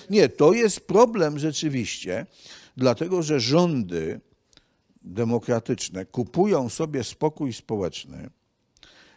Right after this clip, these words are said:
za cenę, y, wpędzania przyszłych pokoleń własnych obywateli w coraz głębszą niewolę lichwiarskiej międzynarodówki.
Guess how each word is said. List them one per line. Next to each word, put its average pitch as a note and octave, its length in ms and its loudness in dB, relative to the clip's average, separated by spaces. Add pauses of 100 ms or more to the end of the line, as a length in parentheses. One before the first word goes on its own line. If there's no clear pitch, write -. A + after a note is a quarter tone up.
(120)
za A2+ 280 0
cenę, F#3+ 640 -2 (380)
y, - 60 -20 (1000)
wpędzania C3+ 1000 0
przyszłych D#3 680 -4
pokoleń B2+ 640 0
własnych A#2 460 -4
obywateli G2+ 540 -8 (340)
w - 80 -20
coraz C#3 380 0
głębszą E3 600 -6
niewolę B2+ 580 -2
lichwiarskiej B2 640 -6
międzynarodówki. G#2 880 -10